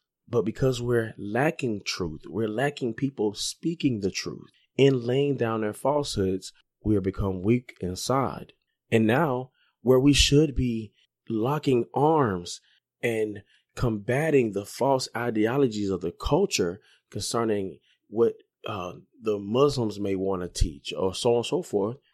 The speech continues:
we're having to deal with our own. We have to, to, we're having to do some house cleaning right now. You know, it's funny because in the pa-, these past few months, I have, I have heard little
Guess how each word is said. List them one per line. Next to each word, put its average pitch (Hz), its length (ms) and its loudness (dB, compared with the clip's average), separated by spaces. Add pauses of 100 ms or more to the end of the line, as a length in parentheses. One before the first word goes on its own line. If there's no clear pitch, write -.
(220)
we're 139 140 2
having 135 460 0
to 110 360 -4 (380)
deal 127 420 6
with 110 240 0
our 101 260 -2
own. 113 220 0
We 104 120 2
have 113 120 0
to, 98 100 -2
to, 98 260 -4 (100)
we're 110 160 0
having 131 220 0
to 117 120 0
do 113 180 0
some 95 180 -6
house 139 320 0
cleaning 90 460 -2
right 80 240 -12
now. 82 300 -14 (240)
You 101 120 -4
know, 104 320 2
it's 110 240 2
funny 147 220 6
because 117 300 4
in 104 140 -2
the 101 80 -2
pa-, 113 220 -8
these 143 180 0
past 139 360 -2
few 113 140 0
months, 113 400 -2 (380)
I 135 140 0
have, 143 260 0 (280)
I 165 120 2
have 160 140 -2
heard 135 280 4
little 117 720 4